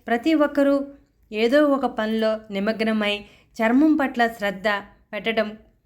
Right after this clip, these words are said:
కష్టమైపోతుంది. ప్రతి ఒక్కరూ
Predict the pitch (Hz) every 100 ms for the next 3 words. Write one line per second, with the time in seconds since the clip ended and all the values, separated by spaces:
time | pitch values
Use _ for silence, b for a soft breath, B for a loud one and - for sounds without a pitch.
0 | _ _ - 233 233 269 226 - 175 175
1 | 165 165 170 b b b 226 226 277 240
2 | 233 247 247